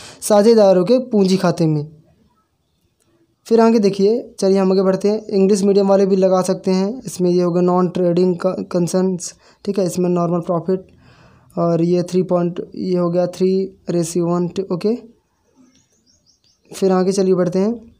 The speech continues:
देखिए, अ, आय व्यय खाता किस खाते की सहायता से बनाया जाता है? तो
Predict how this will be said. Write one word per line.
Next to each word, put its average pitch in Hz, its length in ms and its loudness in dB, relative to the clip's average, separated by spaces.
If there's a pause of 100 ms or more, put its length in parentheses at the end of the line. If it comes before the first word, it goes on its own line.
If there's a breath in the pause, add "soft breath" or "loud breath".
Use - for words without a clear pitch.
(800)
देखिए, 202 380 2 (600 loud breath)
अ, 196 380 4
आय 240 380 6
व्यय 240 200 6
खाता 214 380 2
किस 254 280 0
खाते 214 360 4
की 226 140 2
सहायता 202 340 2
से 180 80 0
बनाया 196 200 4
जाता 196 240 4
है? 220 420 -2
तो 202 220 0